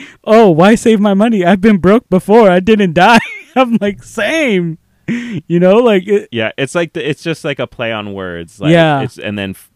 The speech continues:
Speaker 2: reversing it.
Speaker 1: Right.
Speaker 2: Yeah.
Speaker 1: So I, I was like, it makes sense for Shay to do her, and I, I'm here for it.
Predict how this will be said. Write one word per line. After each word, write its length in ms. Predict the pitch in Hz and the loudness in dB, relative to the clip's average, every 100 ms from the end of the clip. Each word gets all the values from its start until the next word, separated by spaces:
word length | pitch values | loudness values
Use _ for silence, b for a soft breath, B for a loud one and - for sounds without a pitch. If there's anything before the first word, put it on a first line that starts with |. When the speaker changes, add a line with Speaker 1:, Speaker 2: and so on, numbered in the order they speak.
| _ | _
Speaker 2:
reversing 580 | 107 98 95 95 - 87 | -8 -6 -6 -8 -10 -12
it. 240 | 82 62 - | -12 -12 -12
Speaker 1:
Right. 560 | 139 151 160 139 127 - | -2 2 2 0 -4 -8
Speaker 2:
Yeah. 300 | 98 85 78 _ _ _ | -8 -8 -10 _ _ _
Speaker 1:
So 420 | - 135 135 123 b b b | -6 -4 -2 -4 b b b
I, 140 | - - - | -16 -16 -6
I 120 | 160 | -2
was 160 | 151 156 | -2 -2
like, 240 | 139 131 _ | -4 -6 _
it 160 | 160 | -8
makes 280 | 143 156 143 | -4 -4 -6
sense 380 | - 147 156 180 | -8 -6 -6 -8
for 160 | - 240 | -4 -4
Shay 240 | - 160 | -2 -2
to 140 | 160 | -2
do 180 | 147 135 | -4 -4
her, 260 | 127 127 135 | -2 -2 -4
and 120 | 131 | -6
I, 200 | 123 120 | -10 -8
I'm 80 | 131 | -6
here 200 | 147 175 | -2 -4
for 240 | 190 131 101 | -6 -8 -10
it. 260 | 95 80 | -12 -18